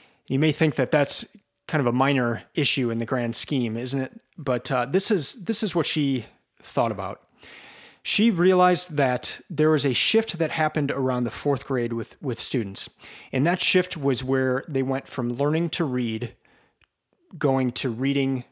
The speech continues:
to learn. And so if they, if they had not ma-, if they could not make that shift, if they were not at the point in their reading comprehension levels that they could make that shift,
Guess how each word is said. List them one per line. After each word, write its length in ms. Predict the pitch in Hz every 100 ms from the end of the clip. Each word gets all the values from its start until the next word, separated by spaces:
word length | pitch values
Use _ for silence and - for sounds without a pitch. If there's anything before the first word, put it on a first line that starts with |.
| _
to 120 | - 110
learn. 400 | 117 98 131 - _ _ - - -
And 160 | 143 -
so 260 | 156 147
if 200 | 160 135
they, 340 | 175 196 196 - - _
if 160 | 160 -
they 160 | 170
had 220 | 160 160 139
not 340 | 147 175 -
ma-, 240 | 151 156 180
if 100 | -
they 80 | 185
could 140 | 160
not 180 | 156 156
make 160 | 170 -
that 160 | 160
shift, 280 | - 170 -
if 80 | 135
they 100 | 151
were 100 | 156
not 340 | 135 135 143
at 120 | 143
the 60 | 131
point 340 | - 139 135 -
in 160 | - 120
their 140 | 113
reading 360 | 117 135 135 131
comprehension 600 | - 135 120 117 120 135
levels 380 | 117 113 110 -
that 200 | 143 113
they 120 | 139 135
could 320 | 139 123 -
make 220 | 135 127
that 180 | 139 135
shift, 360 | - 151 -